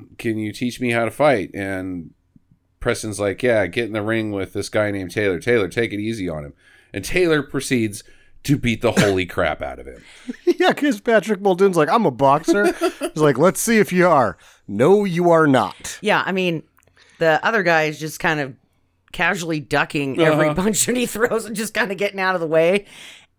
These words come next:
Speaker 3: And it's like, "Oh, no." And then he just kinda gets tired of it. And he's like, "You know what? I, I got better shit to do.
Speaker 1: Yeah.
Speaker 3: I've gotta take a shit. I, I gotta get this <laughs> guy down so I can go use the bathroom.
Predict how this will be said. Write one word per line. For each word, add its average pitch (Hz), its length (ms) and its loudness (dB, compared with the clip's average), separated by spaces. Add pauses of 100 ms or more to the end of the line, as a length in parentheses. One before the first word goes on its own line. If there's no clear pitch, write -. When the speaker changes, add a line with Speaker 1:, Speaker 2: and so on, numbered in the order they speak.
(120)
Speaker 3:
And 175 180 2
it's 156 160 -4
like, 139 340 0
"Oh, 143 200 0
no." 123 580 -4
And 180 140 -2
then 247 80 0
he 233 60 -4
just 233 180 -4
kinda 233 160 -2
gets 185 180 -2
tired 135 320 0
of 117 80 -2
it. 117 140 -2
And 151 100 -2
he's 147 140 -4
like, 139 280 0
"You 220 80 -8
know 233 120 0
what? 165 280 4
I, - 140 -2 (720)
I 311 100 0
got 156 220 0
better 131 240 -4
shit 120 280 -6
to 131 120 -2
do. 131 100 -4
Speaker 1:
Yeah. 127 340 4
Speaker 3:
I've 233 140 0
gotta 196 180 0
take 156 220 -6
a 131 60 -8
shit. 127 360 0
I, 139 180 0
I 202 80 -2
gotta 180 180 -2
get 156 120 -4
this 202 160 0
<laughs> - 120 -2
guy 170 180 2
down 175 520 -2
so 226 180 2
I 220 100 2
can 202 160 -8
go 208 140 -6
use 196 260 -8
the 165 100 -8
bathroom. 147 580 -2